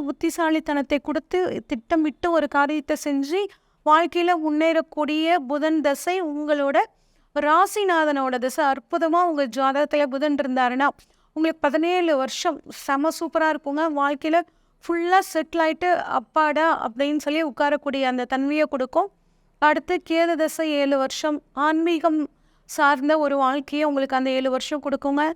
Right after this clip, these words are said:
அதுக்கப்புறம் வந்து பாத்தீங்கன்னா சுக்கிர தசை, கடைசியா நீங்க நல்ல சுகமான வாழ்க்கை கிடைக்கிறதுக்காக உங்களுக்கு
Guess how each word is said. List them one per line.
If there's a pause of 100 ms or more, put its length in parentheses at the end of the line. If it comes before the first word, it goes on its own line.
(360)
அதுக்கப்புறம்
வந்து
பாத்தீங்கன்னா
சுக்கிர
தசை, (540)
கடைசியா
நீங்க
நல்ல
சுகமான
வாழ்க்கை
கிடைக்கிறதுக்காக
உங்களுக்கு